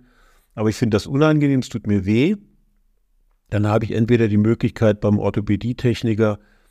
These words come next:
dass ich da ein bisschen was von den korrigierenden Maßnahmen wegnehme, die ein bisschen flacher mache. Oder aber es gibt einfach Leute, die sagen, „Es tut mir leid, das kann ich nicht.“ Dann geht's halt nicht. Dann war es ein Versuch wert, aber dann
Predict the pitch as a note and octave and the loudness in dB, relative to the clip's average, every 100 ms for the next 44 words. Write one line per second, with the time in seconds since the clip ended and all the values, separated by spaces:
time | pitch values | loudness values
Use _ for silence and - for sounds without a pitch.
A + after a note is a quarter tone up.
0 | _ - G#2 G#2 G#2+ G#2 G#2 - G#2 G2+ | _ -2 -2 0 0 2 -2 -2 0 0
1 | F#2+ - - _ - G2+ G2+ - A2 G#2 | -2 -10 -20 _ -4 -2 -2 -2 0 0
2 | G#2 A2 A2+ G#2 G#2 G2 G2+ G2 G#2 F#2 | 0 4 4 2 0 2 2 0 -2 -2
3 | G2 C3 - D#3+ D#3 C#3+ G#2+ G#2 - D#2+ | 0 -2 0 0 0 0 0 -2 -4 -4
4 | A2 B2+ E3 C#3+ C#3 - C3+ B2+ _ _ | -2 0 0 0 -2 -2 -4 -6 _ _
5 | _ _ _ _ _ _ _ A#2 A#2 C3+ | _ _ _ _ _ _ _ 0 4 4
6 | C3 A#2+ B2+ - G#2+ A#2 A2 A2 G#2+ G#2+ | 4 2 0 -2 -4 0 2 2 2 2
7 | A#2 G#2 G#2+ G#2+ G2 - G2+ G2 F#2+ F#2+ | 0 0 0 0 -2 -4 -2 0 0 -2
8 | - - - - - - _ _ - G2+ | -6 -8 -8 -10 -20 -20 _ _ -4 -4
9 | G#2 G2+ - - - F2 F2+ F2+ F#2+ F#2 | -2 -2 -2 -6 -8 -8 -8 -4 -2 -4
10 | - A2+ F#2+ G#2+ G2 G#2 A2 C3+ - A#2+ | -4 -4 -4 -4 -4 0 4 4 2 0
11 | A2 A2+ G#2 A2 G#2 G#2 G#2 | 2 2 2 0 0 -2 -4